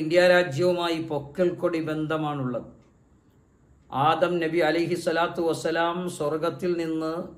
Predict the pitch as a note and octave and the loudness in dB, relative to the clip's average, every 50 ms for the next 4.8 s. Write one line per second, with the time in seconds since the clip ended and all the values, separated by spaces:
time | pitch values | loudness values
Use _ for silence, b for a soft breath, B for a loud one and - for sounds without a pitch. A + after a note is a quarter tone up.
0 | - - B2+ A#2+ C#3 D#3 E3+ F3+ F3 F3 F3 F3 F3 E3+ E3 - - E3+ E3 D#3+ | -16 -12 -6 -4 -4 -2 -2 -2 2 2 2 2 2 0 -2 -2 -2 -2 -2 -2
1 | C3+ C3+ F3 E3 D#3 D3 D#3 D#3+ D#3 E3 F3+ F3 F3 E3 D#3+ E3 E3+ E3+ E3+ E3+ | -2 -4 -2 0 0 0 0 0 0 -2 -2 -2 -2 -2 -2 -2 -4 -2 -2 -2
2 | E3+ D#3+ D#3 D#3+ D#3+ D#3+ D#3 D#3 E3 E3+ E3+ F3 F3 E3 D3+ D#3+ D#3+ D#3+ D#3 E3 | -2 -2 -2 -4 -4 -4 -4 -2 -2 -2 0 0 -2 -2 -2 -2 -2 0 -2 -2
3 | D#3+ D3+ D3+ D3 C3+ E3 D#3+ D#3+ D#3+ D#3+ D#3+ D#3+ D#3+ D#3 - - C#3+ C#3+ D3+ D#3+ | -4 -4 -6 -8 -6 -6 -6 -4 -4 -6 -6 -6 -8 -10 -6 -4 -2 -2 -2 -2
4 | D#3 D3 D#3+ D3+ D#3 D#3 D3 C#3 D#3 D3+ E3 F3 F3 - - - | -2 -2 -4 -4 -2 -4 -4 -4 -6 -6 -6 -8 -8 -10 -10 -12